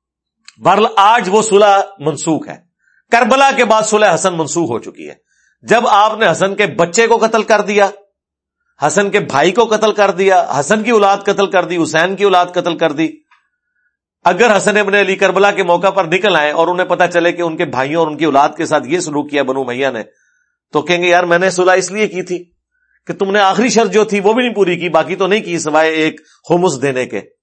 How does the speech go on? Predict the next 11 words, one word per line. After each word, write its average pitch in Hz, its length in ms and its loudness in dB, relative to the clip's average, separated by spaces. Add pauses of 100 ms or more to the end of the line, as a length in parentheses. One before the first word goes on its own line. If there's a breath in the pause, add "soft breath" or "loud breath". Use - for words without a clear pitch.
(520)
مال 139 200 0
غنیمت 147 420 -2
میں، 123 140 -6
وہ 143 120 0
بھی 165 140 2
اللہ 170 200 2
نے 160 120 0
حصہ 139 140 -2
رکھا 127 260 0
قرآن 113 360 -6
میں، 92 100 -12